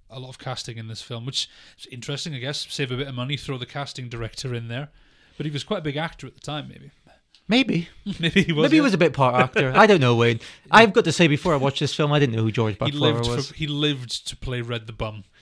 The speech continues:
Speaker 2: Red the Bum.
Speaker 1: <laughs> So, yeah. But like you say, they're investigating him because we should mention Kathy has, is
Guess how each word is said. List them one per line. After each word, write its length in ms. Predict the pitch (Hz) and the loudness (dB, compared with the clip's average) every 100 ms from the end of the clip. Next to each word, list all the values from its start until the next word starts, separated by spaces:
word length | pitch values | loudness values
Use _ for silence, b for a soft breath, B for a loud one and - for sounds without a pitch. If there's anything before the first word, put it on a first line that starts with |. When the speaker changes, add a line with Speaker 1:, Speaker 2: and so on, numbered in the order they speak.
| b | b
Speaker 2:
Red 240 | 143 135 | 2 4
the 60 | 117 | 4
Bum. 320 | 117 120 117 156 | 4 4 4 0
Speaker 1:
<laughs> 60 | - | -8
So, 160 | - | -8
yeah. 160 | 123 117 B B B | -6 -6 B B B
But 100 | 160 | -4
like 80 | |
you 40 | 151 | -4
say, 160 | - 143 | -4 -4
they're 160 | 131 | -2
investigating 600 | 131 143 151 - 127 131 | -4 -4 -6 -6 -10 -10
him 120 | 120 | -12
because 400 | 117 - 120 110 - B B - | -14 -10 -8 -8 -12 B B -10
we 60 | |
should 140 | - 147 | -8 -6
mention 300 | 156 - 135 | -8 -8 -10
Kathy 360 | - 151 147 | -8 -8 -8
has, 400 | 113 123 120 - - B - | -8 -8 -8 -10 -14 B -10
is 280 | 165 - | -8 -8